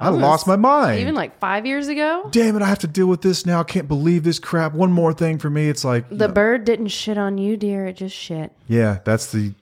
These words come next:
Speaker 1: that's the gist of
Speaker 2: Well,
Speaker 1: it
Speaker 2: I'm
Speaker 1: all.
Speaker 2: proud of you because, you know, that kind of stuff sometimes would be a trigger
Speaker 1: That's a
Speaker 2: for
Speaker 1: trigger
Speaker 2: me
Speaker 1: for you for sure.
Speaker 2: because I know that when things like that would happen in the, in, in the past, you would lose your shit and then it would be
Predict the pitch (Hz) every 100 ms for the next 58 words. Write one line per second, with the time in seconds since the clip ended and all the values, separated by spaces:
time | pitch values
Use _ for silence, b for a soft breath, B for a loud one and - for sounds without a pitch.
0 | _ _ _ _ - 107 101 107 101 -
1 | - - 240 208 196 160 151 180 190 170
2 | 190 185 175 196 254 294 269 208 180 -
3 | - 175 175 185 175 170 170 165 165 -
4 | - 175 156 175 170 156 170 208 175 208
5 | - - 143 139 147 190 - - 277 254
6 | 131 131 208 107 135 139 92 - 104 110
7 | 220 208 196 190 185 190 190 185 175 170
8 | 180 175 180 175 170 170 156 165 170 262
9 | 311 185 165 165 160 - 190 175 165 -
10 | 185 - 180 170 - 285 330 - 175 185
11 | 160 147 165 - 285 359 - 175 175 165
12 | 165 131 160 156 147 143 143